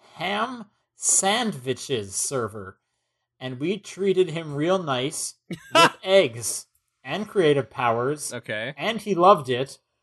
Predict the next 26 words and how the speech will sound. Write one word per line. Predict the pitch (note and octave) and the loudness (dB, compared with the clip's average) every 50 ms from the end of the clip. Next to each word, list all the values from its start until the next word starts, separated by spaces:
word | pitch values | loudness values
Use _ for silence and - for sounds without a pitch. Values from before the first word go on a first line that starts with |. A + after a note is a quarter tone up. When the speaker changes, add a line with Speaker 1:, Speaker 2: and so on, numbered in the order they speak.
| _ _ _ | _ _ _
Speaker 1:
What | - A#2 A2 C3 F3 G#3+ G3 F#3 | -20 -8 -2 0 0 0 0 -4
the | A3 | -12
deal | F3+ D3+ C#3 F#3+ G#3 G3+ G3+ G3 | -8 -2 4 8 10 10 12 10
did | F#3 F3+ F#3+ D#3 D3 | 10 6 2 -2 -2
you | D#3 F3 F#3+ | -4 -4 -2
guys | D#3 F3+ F#3 F#3 F#3 E3+ D3+ C3+ | 2 4 4 4 4 2 0 -2
do | A#2+ C3+ D#3 E3 E3+ | -4 -4 -4 -2 -4
so | - - F3+ E3+ E3+ | -4 -4 -4 -4 -2
wrong? | C#3+ D3 D#3 E3 D#3 D3 B2+ A2 G2+ - _ _ _ _ _ _ _ _ _ _ _ _ _ _ _ _ _ _ _ _ _ | 0 2 4 4 4 2 0 -6 -14 -18 _ _ _ _ _ _ _ _ _ _ _ _ _ _ _ _ _ _ _ _ _
How | - | -12
many | A#3 C4+ C#4+ G#3 | -8 -8 -8 -8
commas | - - - A3+ A#3 B3+ B3+ C4+ A#3+ G#3+ | -8 -6 -2 0 2 2 2 0 -4 -4
are | A#3 A#3+ | -6 -6
in | B3+ C4 | -6 -4
that | B3+ B3+ | -2 0
Speaker 2:
<laughs> | A3+ A3 | 0 0
Speaker 1:
sentence? | D4 E4 - D#4 C#4+ B3 - - - - _ _ _ _ _ _ _ _ _ _ _ _ _ _ _ _ _ _ _ _ _ _ _ _ _ _ _ _ - - - - - _ _ _ _ _ _ - | 0 -2 -6 -4 -6 -6 -8 -10 -14 -20 _ _ _ _ _ _ _ _ _ _ _ _ _ _ _ _ _ _ _ _ _ _ _ _ _ _ _ _ -20 -20 -20 -20 -20 _ _ _ _ _ _ -12
Speaker 3:
Okay. | A#2+ B2 - | -12 -8 -6
Speaker 1:
That's | F3 E3 - | -4 -2 4
all | G3 G3+ A3 G#3+ F#3 | 8 8 10 10 8
one | E3+ F#3 G3 G3+ | 8 6 6 6
sentence, | G3+ - F#3 F3 D#3 - C#3+ A#2+ - - - | 6 4 2 0 -2 -4 -6 -8 -8 -6 -4
by | D3 C3 C3+ | -2 0 0
the | C#3 C#3 - | 0 2 4
way. | B3+ A#3+ G3 - - - | 6 4 4 4 0 -6
<laughs> | - | -10